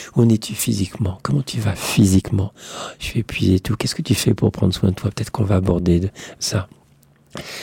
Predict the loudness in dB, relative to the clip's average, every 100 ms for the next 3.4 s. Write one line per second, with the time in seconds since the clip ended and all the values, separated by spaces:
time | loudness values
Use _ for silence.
0 | -8 0 4 4 4 2 4 4 6 4
1 | 4 6 8 6 4 0 -12 -20 -20 -4
2 | 2 4 4 2 0 0 0 -2 0 0
3 | 2 0 -2